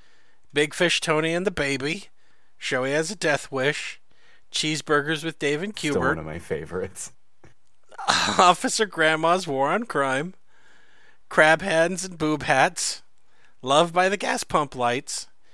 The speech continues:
Speaker 1: Captain Cosmic and the Plane of Doom.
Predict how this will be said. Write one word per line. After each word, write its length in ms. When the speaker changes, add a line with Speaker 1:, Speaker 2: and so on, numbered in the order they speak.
Speaker 1:
Captain 400
Cosmic 520
and 180
the 60
Plane 640
of 200
Doom. 540